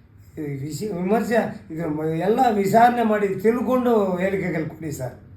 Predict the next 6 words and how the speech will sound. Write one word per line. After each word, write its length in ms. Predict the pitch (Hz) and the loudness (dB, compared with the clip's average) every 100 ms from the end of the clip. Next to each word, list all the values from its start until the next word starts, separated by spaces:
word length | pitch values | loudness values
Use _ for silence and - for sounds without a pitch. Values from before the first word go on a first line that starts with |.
| - - - - - - - | -20 -20 -20 -20 -20 -20 -4
ಸರ್, 240 | 190 214 214 - - - - - - - | 4 4 4 -6 -20 -20 -20 -20 -18 -4
ತಾವು 160 | 185 | 2
ಹೇಳ್ತೀರಿ 440 | 190 214 196 190 220 220 - - - - - - | 4 4 2 4 4 4 -8 -18 -20 -20 -20 -8
ಅಧ್ಯಕ್ಷರು 460 | - 180 233 - 202 | -4 4 4 4 2
ಈ 180 | 196 202 | 4 4
ರೀತಿ 640 | 208 202 196 151 - - | 4 2 0 0 -2 -12